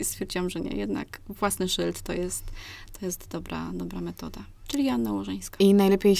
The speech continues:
Speaker 2: e, do ciebie pisać na Instagramie.
Speaker 1: Na Instagramie.
Speaker 2: I w jakich sprawach n-, najczęściej lub najlepiej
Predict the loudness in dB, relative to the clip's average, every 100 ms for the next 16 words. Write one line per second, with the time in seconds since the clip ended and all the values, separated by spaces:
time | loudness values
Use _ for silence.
0 | 2 -2 0 2 2 2 2 2 2 0
1 | 2 2 0 0 0 2 2 4 4 6
2 | 6 4 6 8 8 4 4 4 6 2
3 | 0 6 8 8 4 -2 -8 -8 -12 -6
4 | 2 4 6 4 2 0 0 2 2 2
5 | 4 6 6 4 0 0 2 4 6 6
6 | 4 2 2 0